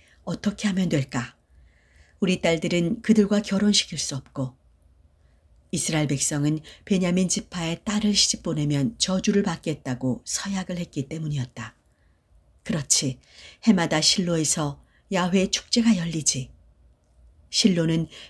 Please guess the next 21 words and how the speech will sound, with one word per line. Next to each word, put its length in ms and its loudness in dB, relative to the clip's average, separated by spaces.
베델에서 600 2
세겜으로 680 6
뻗는 400 -2
길 240 -2
동편에 500 -6
있는 380 0
성으로서 800 -2
베델의 400 2
북쪽, 500 -4
레바논의 640 0
남쪽에 500 -4
있었다. 580 -4
그들은 380 4
베냐민 400 10
사람들에게 880 0
이렇게 360 -2
하라고 440 -4
시켰다. 680 -4
"포도밭에 520 6
숨어 380 8
있다가 640 -4